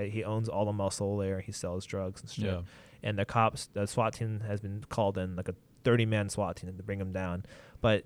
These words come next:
Speaker 1: the whole thing's a setup. It's a trap.
Speaker 2: <laughs>
Speaker 1: They
Speaker 2: That
Speaker 1: weren't even
Speaker 2: sounds pretty
Speaker 1: suppo-, they
Speaker 2: interesting.
Speaker 1: weren't even supposed to be there. They get, they get, uh, cut off from all connection to the outside, and they're
Speaker 2: Mm-hmm.
Speaker 1: trapped and have to fight their way out and survive. And, uh,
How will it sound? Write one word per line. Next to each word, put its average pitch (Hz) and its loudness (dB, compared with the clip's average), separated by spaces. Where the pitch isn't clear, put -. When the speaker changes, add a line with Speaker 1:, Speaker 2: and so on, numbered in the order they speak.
Speaker 1:
the - 2
whole 123 8
thing's 113 0
a 98 -2
setup. - -6
It's 107 -4
a - -2
trap. 113 4
Speaker 2:
<laughs> - 2
Speaker 1:
They 113 4
Speaker 2:
That 123 8
Speaker 1:
weren't 131 10
even 131 8
Speaker 2:
sounds - 2
pretty - 4
Speaker 1:
suppo-, - -
they - 2
Speaker 2:
interesting. 139 8
Speaker 1:
weren't 143 10
even 143 6
supposed 127 4
to 107 -2
be 110 4
there. 113 6
They 107 2
get, 107 4
they 110 2
get, 113 4
uh, 98 2
cut - 0
off 107 4
from 110 -6
all 104 2
connection 101 -4
to - -8
the 98 -4
outside, 101 -2
and 101 -4
they're 104 4
Speaker 2:
Mm-hmm. 98 4
Speaker 1:
trapped 92 2
and 101 -6
have - -6
to 101 -10
fight - -4
their 101 -4
way 92 -2
out 87 -4
and 92 -10
survive. 98 -4
And, 98 -2
uh, 92 2